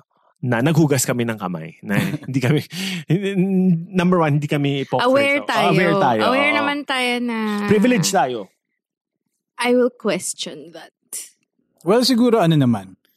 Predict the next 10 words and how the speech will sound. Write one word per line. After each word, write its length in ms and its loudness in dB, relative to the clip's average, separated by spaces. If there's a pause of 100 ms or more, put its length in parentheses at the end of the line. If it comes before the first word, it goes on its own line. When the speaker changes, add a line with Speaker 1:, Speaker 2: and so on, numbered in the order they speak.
(280)
Speaker 3:
um, 460 2
it's 140 -10
a 60 -2
functional 380 0
disclaimer, 540 2
of 160 -2
course, 340 0
pero 380 2
Speaker 2:
<laughs> 1500 -2
Speaker 3:
ang 100 4